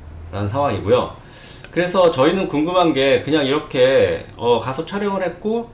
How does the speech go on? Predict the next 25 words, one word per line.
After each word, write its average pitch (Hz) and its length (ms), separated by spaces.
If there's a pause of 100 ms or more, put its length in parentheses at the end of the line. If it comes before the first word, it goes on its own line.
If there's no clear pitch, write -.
(140)
뭐 131 160
이렇게 160 240
했다라고 143 540
발표를 127 340
할 151 100
게 160 80
아니라 110 560 (720)
과연 160 480
이제 135 120
시간대별로, 120 1000 (220)
시간대별로 151 760
이게 120 380
어떻게 104 340
됐는지 127 400
궁금합니다. 117 720 (2000)
왜냐면 147 580
이게 123 500
지금 123 600
이 104 400
일 131 180
분 156 120
일 117 140
초가 139 240
급한 120 340
상황이었고, 143 840